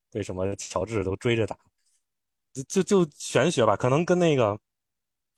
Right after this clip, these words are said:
跟那个进攻端开不开心可能也有点关系吧，就跟那个艾顿那个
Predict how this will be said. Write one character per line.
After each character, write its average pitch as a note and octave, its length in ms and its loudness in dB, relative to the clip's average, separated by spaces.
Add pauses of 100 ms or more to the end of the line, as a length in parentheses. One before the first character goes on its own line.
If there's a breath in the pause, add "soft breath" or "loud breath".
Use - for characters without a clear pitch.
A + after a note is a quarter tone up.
(120)
跟 D#3 160 2
那 D3+ 60 2
个 C3 100 4
进 C#3 140 -4
攻 C#3 100 0
端 C3+ 200 -2
开 - 200 -2
不 C3 60 -8
开 B2+ 100 0
心 B2 160 -4
可 - 80 -8
能 G2+ 100 -4
也 G2+ 80 -6
有 F#2 120 -8
点 F#2 120 -4
关 F#2 200 -10
系 F#2+ 80 -10
吧， D#2+ 120 -10
就 A#2 120 -8
跟 G#2 100 -4
那 G#2+ 80 -4
个 G2 80 -6
艾 F#2+ 160 -4
顿 F#2+ 160 -8
那 F2+ 80 -14
个 E2+ 160 -14